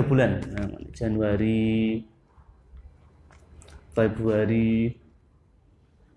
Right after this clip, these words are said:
Maret. Nah, kita ambil sing bulan anu gampang.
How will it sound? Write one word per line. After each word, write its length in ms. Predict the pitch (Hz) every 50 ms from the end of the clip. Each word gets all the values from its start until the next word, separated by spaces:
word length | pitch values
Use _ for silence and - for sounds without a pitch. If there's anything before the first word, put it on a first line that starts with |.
| - - - - - - - - - - - - - - - - - - - - - - - - -
Maret. 760 | 143 147 151 156 156 160 160 160 160 160 156 151 156 156 156 - - - - - - - - - - _ _ _ _ _ _ - -
Nah, 160 | 104 98 92 92 90 - - - - - - - - - _ _ _ _ -
kita 140 | - - 135 131 123
ambil 160 | 120 113 120
sing 160 | 113 - 123 117
bulan 320 | 110 117 110 113 113 110
anu 160 | 110 110 107
gampang. 480 | - - 101 98 101 104 104 98 95